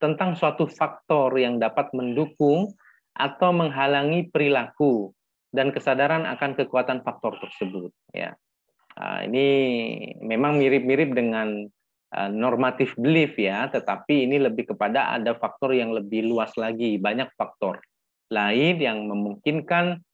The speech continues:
eh, apa ya, bisa kita, eh, sebagai individu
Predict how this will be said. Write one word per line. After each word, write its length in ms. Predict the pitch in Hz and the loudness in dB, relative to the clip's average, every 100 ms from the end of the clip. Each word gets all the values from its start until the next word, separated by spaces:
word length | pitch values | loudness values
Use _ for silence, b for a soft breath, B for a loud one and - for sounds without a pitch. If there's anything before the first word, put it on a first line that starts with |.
| _ _ _ - | _ _ _ -4
eh, 1080 | 127 131 131 127 127 127 127 127 - 117 - - _ _ _ _ _ | 0 2 2 2 2 2 2 0 -2 -4 -8 -12 _ _ _ _ _
apa 280 | - - 156 | -10 -4 0
ya, 320 | 117 104 117 - | 2 0 -4 -10
bisa 440 | - 123 - 143 139 | -4 -2 0 -2 -2
kita, 600 | 135 127 143 135 131 131 _ _ _ _ _ - - | -6 -2 0 0 -2 -6 _ _ _ _ _ -10 -4
eh, 160 | 120 113 | -2 0
sebagai 320 | 131 123 131 | 0 2 0
individu 920 | 131 123 - 127 117 156 156 147 | 0 -2 -2 -2 2 4 4 0